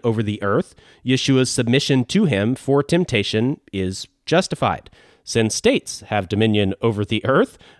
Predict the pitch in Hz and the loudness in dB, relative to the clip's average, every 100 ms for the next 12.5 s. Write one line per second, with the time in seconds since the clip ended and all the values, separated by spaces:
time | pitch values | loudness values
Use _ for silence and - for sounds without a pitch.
0 | - 95 123 165 151 120 - 135 131 123 | -8 -2 0 0 2 0 2 0 2 0
1 | 104 110 127 117 101 - 127 98 87 98 | 2 2 2 0 -2 -2 0 0 0 -2
2 | 107 - 85 82 - - 110 - - 104 | -4 -4 -4 -4 -8 -4 -2 -2 -2 -2
3 | 82 69 - _ - _ - 107 127 127 | -2 -6 -16 _ -20 _ -8 0 2 4
4 | 135 135 123 139 139 135 127 135 165 143 | 2 2 2 0 2 2 2 2 2 2
5 | 120 - 117 113 139 107 107 101 117 117 | 0 0 0 2 2 2 -2 0 0 0
6 | 117 123 113 117 113 117 123 - - 113 | 2 2 2 2 2 2 0 -2 -2 0
7 | 110 - 170 196 - 123 - 95 156 - | -2 0 2 2 2 -2 0 0 0 -4
8 | - _ - 131 120 127 123 131 - 120 | -10 _ -4 0 2 2 2 0 0 -2
9 | 110 - 165 190 131 110 - 131 190 - | -4 -2 2 4 4 2 0 -2 -2 -2
10 | 131 147 147 143 - 123 101 110 117 - | -2 0 0 -2 2 2 2 0 -2 -2
11 | 117 110 95 104 110 104 117 - 127 139 | 0 0 -4 -4 0 2 2 0 -2 0
12 | 196 131 95 104 | -2 -2 -2 -2